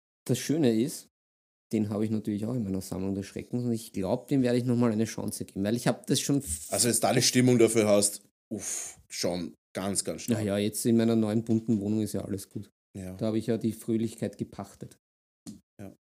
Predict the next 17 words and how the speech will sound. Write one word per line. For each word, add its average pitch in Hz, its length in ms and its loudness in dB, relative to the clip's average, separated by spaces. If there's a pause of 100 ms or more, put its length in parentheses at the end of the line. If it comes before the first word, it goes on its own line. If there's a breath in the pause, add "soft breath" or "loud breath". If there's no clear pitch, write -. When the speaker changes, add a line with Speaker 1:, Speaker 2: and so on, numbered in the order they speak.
Speaker 1:
Das 107 100 -14
ist 104 140 -6
ja, 104 320 -4 (300)
bei 113 80 4
mir 120 160 6
ist 117 80 0
ja 127 100 4
de 117 200 0
facto 110 340 -2
jetzt 104 160 -2
immer 127 300 4
durch 117 200 0
Speaker 2:
Weil 113 120 0
Speaker 1:
die - 20 0
vielen 131 400 2
Farben 117 600 0
Musikantenstadel 113 960 -4